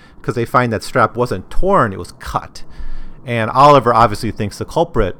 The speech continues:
is Hiram Doolittle. Chapter twenty-eight. So,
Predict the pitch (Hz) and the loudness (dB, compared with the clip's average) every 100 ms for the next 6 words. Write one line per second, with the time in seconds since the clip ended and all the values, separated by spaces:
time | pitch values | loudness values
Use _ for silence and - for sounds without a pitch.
0 | - _ _ - 110 98 92 - 131 110 | -16 _ _ -8 -6 -6 -8 -4 -2 -2
1 | 95 92 95 85 - - - - - - | -4 -6 -8 -8 -12 -16 -18 -20 -20 -20
2 | - - - - _ _ _ - _ - | -20 -20 -20 -20 _ _ _ -20 _ -20
3 | - - - - 226 247 - 240 214 - | -20 -20 -4 0 2 6 6 6 2 0
4 | 226 127 - - - 208 175 | 0 0 -8 -10 2 4 4